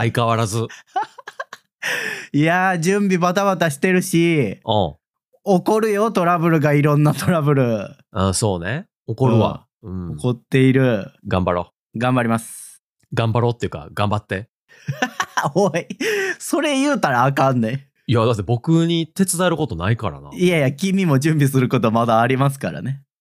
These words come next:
Speaker 2: うん、ぼ-、僕の方はだって余裕で準備できることばっかりやから。<laughs> どっしり構えてるよ。
Speaker 1: もう、もう、えー、行くぞ、行くぞ。
Speaker 2: はい。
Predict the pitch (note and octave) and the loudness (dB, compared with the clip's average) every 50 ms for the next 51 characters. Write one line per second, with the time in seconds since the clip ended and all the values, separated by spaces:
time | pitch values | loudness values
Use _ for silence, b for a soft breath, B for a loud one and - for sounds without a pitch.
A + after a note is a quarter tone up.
0 | _ _ - G2+ F#2+ F#2 E2+ F2 G2+ C#3+ D3 A2+ A#2+ E3+ - A#3 A#3 B3 B3 B3 | _ _ -6 -2 -2 -2 -2 0 -2 -2 -2 -2 -4 -4 -2 -2 -2 -2 0 -2
1 | B3 F#3+ A#2 F#2+ F2 E2+ E2 - D2+ D2 D2+ - G#2+ A2 A#2 A#2+ B2 B2+ C3 B2+ | -2 -2 -2 -2 -4 -6 -8 -10 -12 -12 -6 -2 0 0 2 2 2 2 0 0
2 | A2 C3+ D3+ A#2 F2+ D2+ F2 E2 - E2+ E2 F2 - - - D2+ D2+ - - G2 | 2 0 0 0 -2 -6 -8 -8 -8 -10 -10 -10 -12 -10 -10 -12 -12 -10 -10 -10
3 | E2+ D#2 - - - C#2+ - - - - _ _ _ - - - _ _ _ - | -8 -6 -8 -8 -10 -12 -14 -12 -12 -12 _ _ _ -16 -16 -16 _ _ _ -10
4 | B2+ - A#2 A2 - A#4 C#3+ - F#3 - - D#3+ F2+ E2+ D3 G2 E2 F2 - - | -4 -2 0 0 2 0 0 0 0 2 2 2 2 0 -2 -4 -4 -8 -8 -4
5 | - C#3 D#3+ D#3+ D3 G#3+ G#3+ G#3 F#3+ F#3 F#3+ F#3+ E3+ F#3 F#3 A#3 B3 B3+ B3 F3 | -2 -2 0 0 0 0 0 0 0 0 -2 -2 -2 -2 -2 0 -2 -2 -2 -2
6 | - - C#3+ E3 F3 A#3 B3+ C4 C#4 B3 F3+ - - - - - F#3+ - E2+ - | -4 -2 -4 -2 -2 -2 -2 -2 -2 -2 -2 -4 -8 -10 -14 -10 -8 -8 -4 -4
7 | G2+ E2 - | -4 -4 -6